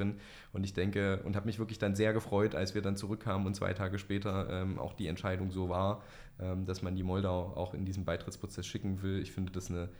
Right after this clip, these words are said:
sehr, sehr gute Sache und freue mich sehr darüber und, ähm, freue mich auch sozusagen, dass der Weg für sie jetzt da auch weitergeht. Muss natürlich aber auch ganz klar sagen, immer, äh,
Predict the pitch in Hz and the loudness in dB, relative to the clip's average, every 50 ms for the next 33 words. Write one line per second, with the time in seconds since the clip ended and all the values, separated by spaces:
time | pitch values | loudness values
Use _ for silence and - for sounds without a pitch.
0 | - - - - - - - 101 110 117 110 113 104 98 101 101 95 98 90 95 | -18 -20 -20 -20 -18 -4 0 2 4 4 6 4 4 4 2 -2 -2 0 2 2
1 | 90 87 - 80 82 90 - - - 90 92 90 90 90 - - 92 92 95 92 | 0 0 0 -2 -2 -2 -2 -2 0 0 0 0 0 -2 -2 -2 0 0 0 0
2 | 87 92 98 95 92 90 90 90 90 90 95 95 - - - 90 87 90 92 - | 0 0 0 0 0 0 0 0 -2 -2 -2 -4 -6 -4 -2 -2 -2 -2 -2 -4
3 | - 92 95 - - 98 104 104 98 98 - - 90 - - 98 95 - 90 87 | -4 -6 -8 0 2 2 4 4 2 0 0 -4 -4 -4 -4 -4 -4 -2 -2 -2
4 | 87 92 92 92 92 92 - 90 87 87 90 90 - - - - 92 92 95 95 | -2 0 0 -2 -4 -4 -4 -4 -2 -2 -2 -4 -6 -8 -4 -4 -2 -2 0 0
5 | 95 95 95 - 92 87 - 92 - 87 101 127 - 127 110 107 117 127 127 127 | -2 -2 -2 -4 -4 -4 -4 -2 -2 0 0 0 0 -2 0 2 0 0 0 -2
6 | - - - - - - - 98 101 104 95 101 98 - 71 85 80 71 - - | -10 -16 -18 -18 -18 -8 -4 -2 0 0 0 0 0 0 2 2 2 2 2 2
7 | - 101 110 110 - - 104 107 104 104 98 101 104 107 - 104 104 107 107 104 | 0 0 0 0 0 0 0 2 2 4 4 4 2 2 0 0 2 2 2 2
8 | 104 - - - 92 98 101 | 2 0 -2 -4 -2 -2 -2